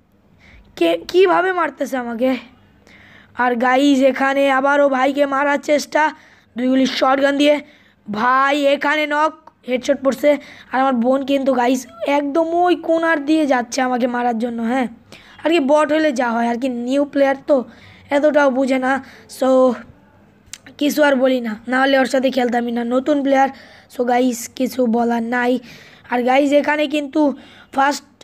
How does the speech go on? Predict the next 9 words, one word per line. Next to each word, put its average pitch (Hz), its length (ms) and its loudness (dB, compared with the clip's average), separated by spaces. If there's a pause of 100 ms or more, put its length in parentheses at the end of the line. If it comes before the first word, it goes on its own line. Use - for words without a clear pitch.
(140)
আমি 269 300 0
চান্দু 277 400 0
ভাইকে 262 340 2
মেরে 254 220 0
দিছি। 302 560 2 (640)
নামটা, 339 400 2
ভাই, 320 340 2
ওপি, 311 360 0 (500)
চান্দু। 311 760 2